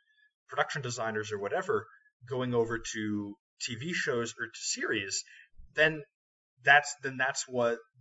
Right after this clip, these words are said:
that's what the situation is. And I mean, no, no change in the industry has ever been permanent. So it's not like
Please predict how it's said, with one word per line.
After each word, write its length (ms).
that's 280
what 120
the 60
situation 600
is. 280
And 120
I 40
mean, 240
no, 420
no 240
change 360
in 60
the 120
industry 420
has 160
ever 160
been 260
permanent. 380
So 160
it's 160
not 240
like 280